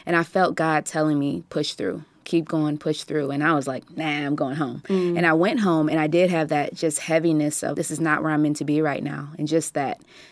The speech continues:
Speaker 1: discipline. In a couple ways, he kinda showed me that I had made the wrong decision, but he was giving me the grace to get back on track.
Speaker 2: Mm.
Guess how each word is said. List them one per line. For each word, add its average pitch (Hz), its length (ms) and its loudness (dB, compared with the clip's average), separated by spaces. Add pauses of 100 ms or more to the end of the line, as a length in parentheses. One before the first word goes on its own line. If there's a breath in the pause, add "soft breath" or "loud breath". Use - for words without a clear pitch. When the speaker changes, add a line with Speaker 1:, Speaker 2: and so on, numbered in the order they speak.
(140 soft breath)
Speaker 1:
discipline. 156 540 2
In 147 180 2
a 147 60 -4
couple 185 320 4
ways, 151 280 6
he 160 80 2
kinda 147 200 0
showed 147 240 2
me 143 140 2
that 143 120 2
I 147 120 2
had 147 100 0
made 147 280 2
the 143 60 -2
wrong 139 280 -2
decision, 143 460 -2
but 160 220 2
he 160 120 2
was 147 100 0
giving 151 220 0
me 147 100 2
the 131 60 -2
grace 131 280 -2
to - 80 -12
get - 160 -4
back 135 280 -6
on - 120 -6
track. - 360 -8
Speaker 2:
Mm. 190 60 0